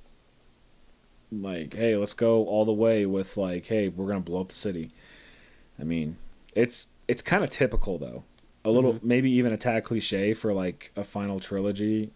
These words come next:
Speaker 1: for, like, a Batman movie like that. I mean, it was all pretty exciting, uh, but the story just had a lot of problems.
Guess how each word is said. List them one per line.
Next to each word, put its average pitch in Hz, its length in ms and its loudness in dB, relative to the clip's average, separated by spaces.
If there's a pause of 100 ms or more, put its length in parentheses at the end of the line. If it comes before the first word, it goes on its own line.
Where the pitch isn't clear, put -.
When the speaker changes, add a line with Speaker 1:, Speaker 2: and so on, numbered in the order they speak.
Speaker 1:
for, - 180 -4
like, 95 180 -2
a 87 60 -8
Batman 87 420 -6
movie 110 200 0
like 113 200 -2
that. 120 280 -2 (560)
I 98 80 -4
mean, 98 320 0 (720)
it 120 80 6
was 135 160 6
all 170 140 8
pretty 143 260 4
exciting, 117 600 2 (840)
uh, 101 360 2 (180)
but 101 440 0 (880)
the 101 60 -4
story 127 580 4
just 98 200 -6
had 110 140 0
a 98 40 0
lot 90 200 -2
of 85 80 -8
problems. 71 600 -10